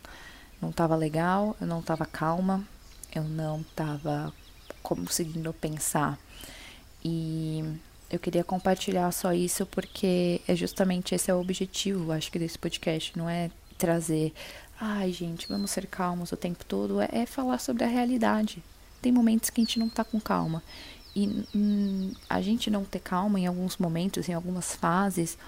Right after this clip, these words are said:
ou até natural na gente, não significa que a gente não pode ter, não significa que a gente não pode encontrar esse equilíbrio. Acho que o objetivo aqui é a gente, sempre a gente se conhecer, a gente ter esse autoconhecimento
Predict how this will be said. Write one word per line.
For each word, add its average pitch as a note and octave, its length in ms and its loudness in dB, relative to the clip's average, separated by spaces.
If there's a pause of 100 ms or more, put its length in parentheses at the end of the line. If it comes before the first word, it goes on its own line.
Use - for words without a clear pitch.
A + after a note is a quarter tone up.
(140)
ou G3 80 4
até G#3 200 6
natural A3+ 500 4
na F3+ 140 2
gente, G3 500 0
não F#3 140 0
significa G3+ 400 2
que - 100 -6
a G3 60 0
gente - 120 -6
não E3+ 160 -4
pode F3+ 460 2
ter, F3+ 260 0 (400)
não E3+ 80 0
significa F3 560 -4
que F3 280 -2
a F3 40 2
gente E3+ 360 -4
não F3 120 -2
pode E3+ 320 0
encontrar F3 440 0
esse - 160 0
equilíbrio. E3 560 0 (360)
Acho - 120 -10
que - 40 0
o - 40 0
objetivo E3+ 400 0
aqui F3 200 0
é E3+ 40 4
a - 20 4
gente, E3+ 300 -2
sempre G3 260 2
a - 20 4
gente G3+ 220 2
se - 140 -2
conhecer, F#3 720 0
a F3 60 -4
gente E3 200 -6
ter F3 100 -4
esse - 140 -4
autoconhecimento D#3+ 1200 -2